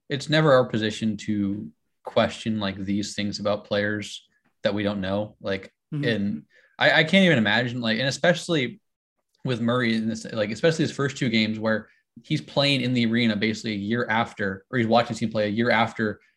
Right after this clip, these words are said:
Speaker 1: he, like, he suffered that injury. Like, it was in Golden State, and, like,
Speaker 2: Yeah.
Speaker 1: like, there's a, there's a physical, like, s-, physical, mental kind of, I guess, hurdle you have to jump over. I've never, I've fortunately never had to, you know, sustain something like that, like, in work past any injury, but, like,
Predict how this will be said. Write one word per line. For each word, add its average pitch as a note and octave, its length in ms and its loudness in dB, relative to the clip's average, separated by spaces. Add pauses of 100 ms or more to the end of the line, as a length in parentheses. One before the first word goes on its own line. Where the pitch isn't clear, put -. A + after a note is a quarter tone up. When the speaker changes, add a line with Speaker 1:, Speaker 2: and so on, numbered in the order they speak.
(300)
Speaker 1:
he, B2+ 340 -4
like, A2 180 0
he - 200 -4
suffered A2 320 -2
that G2 120 2
injury. G#2 240 2
Like, F#2+ 100 -2
it G2 80 0
was A2 140 0
in A#2 220 0
Golden A2+ 280 2
State, G#2+ 380 -4
and, G#2 100 -6
like, F#2+ 180 -2
Speaker 2:
Yeah. C3 120 -8 (800)
Speaker 1:
like, G2+ 300 -4 (500)
there's C3 320 0
a, D3 80 2
there's D3 220 2
a F3 80 6
physical, F3 600 0
like, A#2 300 0 (380)
s-, - 160 -14
physical, D3 420 -2
mental A2+ 480 0
kind A2+ 160 -4
of, F#2+ 180 -10 (800)
I A#2 100 -6
guess, - 480 -4
hurdle B2 300 2
you A2+ 100 4
have A2 100 2
to - 80 -4
jump A2+ 240 0
over. G#2 160 0
I've A#2 260 0
never, A2+ 460 -4
I've A2 200 -4
fortunately A#2 360 -4
never G#2 120 -2
had G#2 240 -4
to, - 120 -16
you - 160 -14
know, G#2+ 320 -8
sustain C#3 400 -4
something A2+ 160 -4
like G2 100 -8
that, G#2+ 140 -6
like, G2 140 -8
in G2 380 -4
work A2 320 -6
past G#2+ 240 -4
any G2 200 -2
injury, G2 240 -4
but, F2+ 180 -4
like, G#2 200 -2